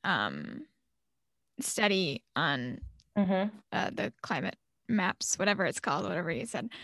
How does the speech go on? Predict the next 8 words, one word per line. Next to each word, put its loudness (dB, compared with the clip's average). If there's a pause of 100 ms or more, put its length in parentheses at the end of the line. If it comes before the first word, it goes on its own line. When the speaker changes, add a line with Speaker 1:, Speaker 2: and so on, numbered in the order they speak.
(160)
Speaker 1:
Um, 8 (1120)
but 8
I, 8 (100)
I 8
had 4
no 6
idea 8
that 8